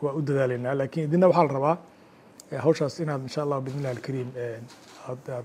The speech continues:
aad wacyigelin ku samaysaan. Sababtoo ah, annaga muhiim bay noo yihiin, gabdhuhu laf dhabartii waddanka waaye. Eh, waxyaalaha muhiimka ah oo laga hadla kan waxaa ku mid ah xagga dhaqanka iyo akhlaaqiyaadka. Eh,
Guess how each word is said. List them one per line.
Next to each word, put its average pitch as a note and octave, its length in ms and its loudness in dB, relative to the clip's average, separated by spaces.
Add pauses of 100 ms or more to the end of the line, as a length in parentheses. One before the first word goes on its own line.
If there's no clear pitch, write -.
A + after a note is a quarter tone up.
(120)
aad B2 160 -8
wacyigelin B2 380 -2
ku - 100 -10
samaysaan. C#3+ 520 0 (960)
Sababtoo E3+ 340 10 (100)
ah, D#3+ 100 4 (760)
annaga F#3 160 10
muhiim F#3+ 240 12
bay E3+ 100 8
noo E3+ 120 6
yihiin, E3 360 6 (380)
gabdhuhu D3+ 300 4
laf C#3 140 0
dhabartii D3 400 0
waddanka C#3 300 -2
waaye. C3+ 320 0 (840)
Eh, B2+ 340 -2
waxyaalaha D#3+ 360 6
muhiimka D#3+ 360 4
ah C3 60 -8
oo C3+ 240 -10
laga D#3+ 160 6
hadla D3+ 200 4
kan D#3 240 -4
waxaa C#3 540 -8
ku C3+ 100 -4
mid D3 120 0
ah B2 60 -6
xagga D3 260 -2
dhaqanka D3 320 4
iyo A#2+ 100 -6
akhlaaqiyaadka. C#3 640 0 (880)
Eh, B2+ 380 -2